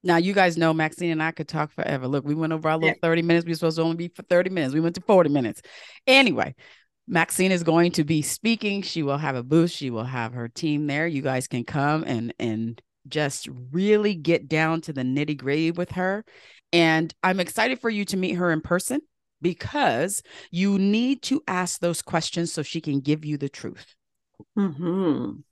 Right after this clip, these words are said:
Speaker 1: That's the one thing that I think the level of accountability that you provide, just like you said now, I helped her fire somebody. Some people, we need that.
Speaker 2: You do. You need to know that it's okay.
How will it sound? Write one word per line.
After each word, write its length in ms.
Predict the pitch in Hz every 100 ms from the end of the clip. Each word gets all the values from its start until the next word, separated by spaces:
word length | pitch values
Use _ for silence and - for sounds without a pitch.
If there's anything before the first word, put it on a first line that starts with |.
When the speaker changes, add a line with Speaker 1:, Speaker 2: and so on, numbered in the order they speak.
| _ -
Speaker 1:
That's 240 | 220 -
the 100 | 254
one 220 | 226 202 214
thing 200 | 202 190
that 180 | 165 -
I 100 | 170
think 280 | - 185 175
the 100 | 156
level 340 | 151 170 185
of 80 | 160
accountability 640 | 151 160 143 135 147 151
that 140 | 147 113
you 120 | 131
provide, 640 | - 135 123 120 170 208 -
just 200 | 143 165
like 140 | 180 170
you 80 |
said 220 | 170 175 170
now, 300 | 185 143 117 - _ _ -
I 140 | 120
helped 280 | 139 160 -
her 100 | 170
fire 300 | 160 156 135
somebody. 420 | 120 117 104 104 - - - -
Some 280 | - 220 415 508 -
people, 640 | - 285 311 339 359 403 370
we 80 |
need 580 | 440 554 523 622 659 233
that. 640 | 190 143 127 113 98 - - _ _ _ - - - -
Speaker 2:
You 160 | 277
do. 240 | 233 233 170
You 200 | 175 214
need 180 | 254
to 100 | 240
know 220 | 247 220 208
that 140 | 202
it's 180 | 196 - 135
okay. 680 | 160 - 180 160 - 151